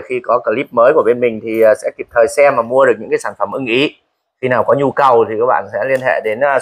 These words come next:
số hotline không chín bảy chín bảy tám hai ba sáu sáu hoặc là không ba sáu bảy bảy không chín một hai ba để mà đặt cọc mua hàng các bạn nhé. Bên mình là có ship code toàn quốc và mình cũng có shop ở Tân Phú, Đồng Nai để cho những bạn ở gần có thể đến xem và mua.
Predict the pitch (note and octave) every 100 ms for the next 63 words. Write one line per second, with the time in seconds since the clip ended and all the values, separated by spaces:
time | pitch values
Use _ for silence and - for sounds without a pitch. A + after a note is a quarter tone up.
0 | B2 C3 D#3+ C3+ C3 A#2+ B2 A#2 - C3+
1 | A#2+ F#2 C3 D#3+ _ _ _ _ _ -
2 | G2 G2+ A2+ D3+ C#3+ C#3 C3 B2+ C3+ A#2+
3 | C3 C#3+ - A2+ A2+ C#3+ C3 B2+ C#3 C#3
4 | G2+ G#2 G2 C3+ A#2+ B2 C#3+ A#2+ B2+ B2+
5 | B2+ A2 G2+ - G#2 G#2 G2+ - A2 -
6 | B2 B2 G#2+ G2 A#2 B2 A#2+ E3+ - -
7 | _ - A#2 A#2 A2 G2+ G#2 B2 E3 -
8 | D#3 F3 - G#2+ - E3 F#3 - _ _
9 | _ _ G#2 A2+ A2+ A2+ A2 D3+ C#3+ B2+
10 | D3+ F3+ A2+ A2+ C3+ B2 B2+ C#3+ A#2+ B2
11 | C3 A#2+ - A#2 A#2+ C#3 A#2+ G2+ G2+ A#2
12 | G2+ A#2 G2+ F#2+ G2 C3 B2+ A#2 G#2+ G#2
13 | C#3